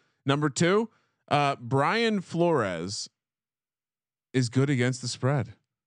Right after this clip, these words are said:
They are ten and three this, this year against the spread. I feel like I'm missing a game there. And if you ignore his first four games as the head coach of the Dolphins, he's nineteen and six over the last, you know, year plus some.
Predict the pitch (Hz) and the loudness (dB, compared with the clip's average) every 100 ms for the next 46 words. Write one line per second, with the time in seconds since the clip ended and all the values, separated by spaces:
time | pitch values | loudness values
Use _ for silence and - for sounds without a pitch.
0 | - 127 127 - 131 143 165 151 143 147 | 0 2 0 -2 0 2 2 2 2 2
1 | 117 110 - - 117 110 123 107 101 104 | 2 0 -4 -4 -2 0 2 2 0 -2
2 | 127 - 104 95 98 123 _ _ _ _ | -4 -4 0 0 0 -4 _ _ _ _
3 | _ _ 92 135 117 113 104 104 104 92 | _ _ -4 0 2 2 2 0 0 -2
4 | 90 90 92 92 104 - - - 127 131 | 0 -2 0 -2 -4 -8 -6 0 2 4
5 | 143 135 139 165 170 143 - 160 156 - | 2 2 2 2 0 -2 0 0 0 -4
6 | - 151 151 131 139 135 107 113 113 110 | -2 0 0 0 0 2 2 0 0 0
7 | 113 107 113 113 107 92 101 120 104 87 | 0 0 0 0 0 0 2 2 -2 -4
8 | 104 95 98 120 135 - 143 117 95 - | -4 -2 0 0 -2 -2 0 0 -2 -2
9 | 123 - - 104 101 95 101 95 98 - | -2 -2 -2 0 0 0 0 0 -4 -10
10 | - _ _ _ _ _ - 117 92 85 | -18 _ _ _ _ _ 0 2 2 0
11 | 107 117 113 - 117 110 - 87 73 60 | 2 2 2 0 0 0 -2 -6 -6 -8